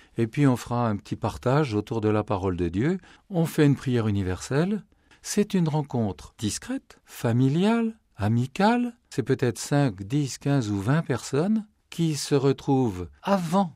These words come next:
le mariage, le remariage civil, pour ne pas co-, se confondre d'un, avec l'autre situation. Et puis voilà, ceux qui ont souffert de la désalliance, ceux qui ont souffert du divorce et qui veulent confier au Christ une nouvelle étape de leur vie,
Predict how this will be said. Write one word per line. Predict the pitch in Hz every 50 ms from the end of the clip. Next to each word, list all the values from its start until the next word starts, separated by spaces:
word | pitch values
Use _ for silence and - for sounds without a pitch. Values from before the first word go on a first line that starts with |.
| _ -
le | - 117 117 117
mariage, | 117 117 104 110 110 113 117 110 98 87
le | 98
remariage | 95 90 117 120 120 110 110 110 110 104 98 -
civil, | - - - 95 85 104 131 175 202 196 170 _ _ _
pour | - 113 117
ne | 120 113
pas | - - - 160 180 190
co-, | - - 135 120
se | - - 110
confondre | - 123 110 - - 123 120 117 104 92 90
d'un, | 92 90 90 90
avec | 87 80 95 92 -
l'autre | - 104 107 104 - 95
situation. | 80 - - 78 - 95 85 - - - 170 185 - _ _ _ -
Et | - 104
puis | 98 196 190
voilà, | 202 220 262 262 165 -
ceux | - - - - 208 220
qui | 214 - - 127
ont | 113 104
souffert | - - 117 101 - - - 98 95 92 98
de | 95 95
la | 92 95 95
désalliance, | 107 120 110 107 110 101 101 98 95 98 98 92 - - -
ceux | - - - 185 190
qui | 180 - - 117
ont | 104 92
souffert | - - 110 - - 117 104 98
du | 95 95
divorce | 92 90 87 87 87 85 85 - - - - - - -
et | 117 104
qui | - - 135 123
veulent | 113 135 143 143 139 131 - - - _ _ _ -
confier | - 143 127 - - - 147 147
au | 135 113
Christ | - - - 123 135 135 - - - _ - - _ - _ _ -
une | 135 147 156 156
nouvelle | 147 139 123 135 120
étape | 120 117 - 131 120 107
de | 107
leur | 104 104 101 98
vie, | 101 107 123 139